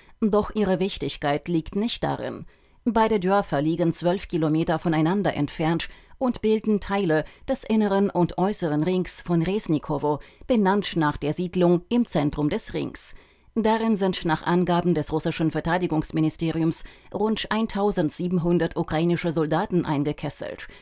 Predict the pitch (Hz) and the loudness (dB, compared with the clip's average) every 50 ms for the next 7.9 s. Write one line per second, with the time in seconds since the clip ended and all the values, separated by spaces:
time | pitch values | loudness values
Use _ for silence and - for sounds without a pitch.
0 | - - _ - - - 220 196 214 226 214 214 214 180 - 196 190 - - 196 | -20 -20 _ -12 -6 -2 0 2 2 2 4 2 2 2 0 0 -2 0 0 0
1 | 180 - 175 196 196 185 147 156 - 156 139 - 147 147 143 - - 170 175 180 | 0 0 0 -2 0 0 0 0 0 -2 -2 0 0 0 0 0 0 2 2 4
2 | 175 160 160 - - - - - - - - - 240 226 214 - 226 202 196 185 | 4 2 0 -2 -6 -12 -14 -16 -20 -10 -4 -2 -2 -2 -2 -2 -4 -2 0 0
3 | - 175 170 180 175 185 160 175 170 156 156 151 - - - 233 226 - 143 135 | 2 2 0 0 0 0 0 0 0 0 0 -2 -4 -4 -4 -2 -2 0 -2 -2
4 | - - - - 156 147 135 156 139 123 127 135 139 - - - - - - _ | -6 -6 -4 -2 -2 0 0 -2 -2 -2 -4 -4 -4 -8 -10 -10 -14 -16 -20 _
5 | _ - - 262 - - 240 226 - - 208 185 196 208 208 185 - - 151 - | _ -10 -8 -6 -2 -2 -2 -2 0 2 2 2 2 2 2 2 0 0 -2 -2
6 | 147 - - - 160 139 147 - - 180 185 190 180 - - 151 151 147 - - | -4 -6 -4 -4 -4 -4 -4 -4 -2 -2 -2 -2 -2 -2 -2 -2 -2 -2 -4 -8
7 | - - - 170 - 156 147 147 143 156 - 165 185 196 175 170 165 | -6 -4 -4 -2 0 0 0 0 0 0 -2 0 0 0 2 2 0